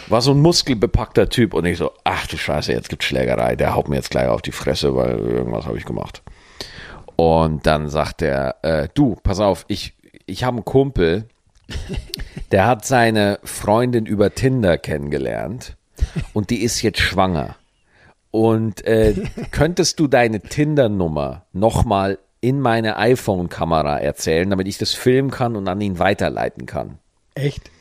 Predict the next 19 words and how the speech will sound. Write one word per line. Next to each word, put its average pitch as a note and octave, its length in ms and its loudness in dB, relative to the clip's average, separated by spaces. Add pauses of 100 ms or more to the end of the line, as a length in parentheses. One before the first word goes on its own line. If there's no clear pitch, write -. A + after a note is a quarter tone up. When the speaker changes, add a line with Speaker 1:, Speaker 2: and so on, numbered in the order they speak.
(840)
Speaker 1:
Der F2+ 100 0
wollte D3+ 240 6
wirklich, C#3+ 300 2
dass B2 180 -4
ich - 400 -6
das F#2+ 240 -6
Stand-up-Ding A2+ 680 2
für - 200 -6
ihn, B2 220 -4
für C3 140 -4
die A#2+ 100 -6
Kamera A2+ 380 -2
und G2+ 300 -8
ich G#2 140 -8
so, G2 360 -2 (1400)
"Digga, F3 360 4
ich C3+ 200 -2
hab C#3+ 140 -6
grad C3+ 240 2